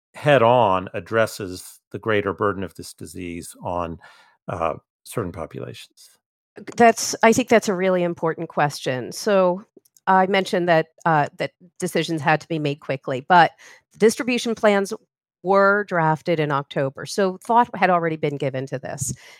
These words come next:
Speaker 2: And in the distribution plans that I looked at, at, for different states, each one comprised some kind of, um,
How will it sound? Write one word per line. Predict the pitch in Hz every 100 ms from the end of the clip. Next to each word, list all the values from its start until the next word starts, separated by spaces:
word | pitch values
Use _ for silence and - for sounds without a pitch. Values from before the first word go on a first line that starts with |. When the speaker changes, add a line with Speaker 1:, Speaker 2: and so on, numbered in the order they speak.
| _
Speaker 2:
And | 202
in | 202
the | 196
distribution | 220 - 277 240 226 202
plans | - 180 175
that | -
I | 160 160
looked | 147 147 -
at, | 139 -
at, | 160 _
for | 170 143 _
different | 170 - 156
states, | - - 147 135 - - - - -
each | 349 -
one | 269 240
comprised | 247 240 220 - 170 165 180 190 - _
some | - - 208 226
kind | - 208 185 175
of, | 165 185 - -
um, | 165 156 151